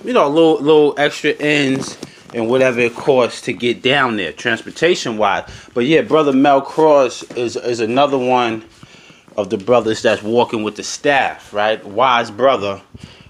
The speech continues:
Uh, Mel Cross, they wise. Those, those dudes is wise brothers. Um, Killer Kev. Killer Kev is wise too.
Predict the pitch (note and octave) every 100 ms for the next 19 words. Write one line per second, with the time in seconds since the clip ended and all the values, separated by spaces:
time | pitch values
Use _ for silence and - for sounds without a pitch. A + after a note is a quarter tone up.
0 | _ G2 G2 G2 B2 A#2 - - C#3+ B2+
1 | B2+ - - G2 G#2 B2 A#2 E2+ - -
2 | G#2+ G2 A#2+ A#2 G#2 B2 A2 G#2 G2+ A#2
3 | A2+ A2 G#2 A2+ G#2 G#2+ G2+ - - -
4 | - _ _ - A2 A2 G#2+ G#2 G2+ G2+
5 | - - D3 B2+ - - E3+ D3+ G2 -
6 | - _ _ _ _ - - - - C3
7 | C3 - E3 D3+ C3 C#3 C#3 C3 A#2+ -
8 | - F3+ D#3 C#3+